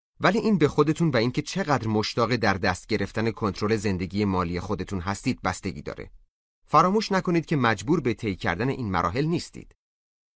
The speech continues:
ولی اگر اقدامی نکنید، در وضعیت شما تغییری صورت نخواهد گرفت. و در این تلاش بیهوده و صرف حقوق ماهیانه برای پرداخت صورت حساب‌هایی که هیچ وقت تمام نمیشن،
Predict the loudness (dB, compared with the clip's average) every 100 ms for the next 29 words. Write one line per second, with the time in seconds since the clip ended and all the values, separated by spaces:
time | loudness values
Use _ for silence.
0 | -4 -2 2 2 2 0 -2 -2 -2 0
1 | -2 -4 -4 -4 -6 -12 -20 -18 -2 0
2 | 2 -2 -2 -4 -4 -4 -2 -2 0 -4
3 | -2 -6 -4 -2 -4 -2 -4 -4 -8 -10
4 | -10 -14 -16 -20 _ _ _ _ 0 2
5 | 2 2 2 2 2 2 0 -4 -6 -4
6 | -2 -2 -2 0 0 0 -6 -6 -4 -2
7 | -2 -2 -2 0 0 2 0 0 -2 -2
8 | -2 -6 -10 -6 -6 -6 -8 -4 -4 -2
9 | -4 -2 -6 -4 -6 -2 -4 -2 -2 -2
10 | -2 -4 -4 -2 -2